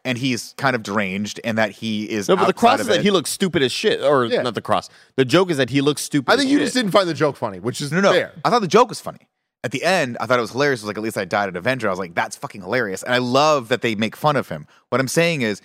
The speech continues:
Speaker 1: the effect got in the way of the joke for me because it was
Speaker 3: Yeah.
Speaker 1: so bad and so, like, distracting to me that every time he popped on,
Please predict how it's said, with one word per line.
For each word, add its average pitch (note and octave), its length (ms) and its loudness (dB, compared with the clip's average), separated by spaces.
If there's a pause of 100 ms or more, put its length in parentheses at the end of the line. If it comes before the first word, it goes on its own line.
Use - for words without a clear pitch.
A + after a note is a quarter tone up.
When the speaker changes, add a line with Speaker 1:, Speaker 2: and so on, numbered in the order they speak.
(440)
Speaker 1:
the C#3 160 2
effect D#3 380 2
got C3 200 2
in B2 80 -2
the A2+ 80 2
way A2 260 0
of F2+ 120 -6
the F2+ 100 -10
joke E2 240 -10
for - 140 -16
me E2+ 120 -16
because G#2 240 -8
it A#2+ 60 -8
was A2+ 160 -6
Speaker 3:
Yeah. B2 80 -2
Speaker 1:
so C#3 180 2
bad A2+ 400 0
and A2+ 160 -8
so, B2 600 -2 (340)
like, A2 300 0
distracting A#2+ 880 0
to F#3 140 -4
me G3+ 160 0
that D#3+ 180 0
every D3 220 0
time D#3 180 -4
he C#3 80 -2
popped A#2+ 320 0
on, C3 340 2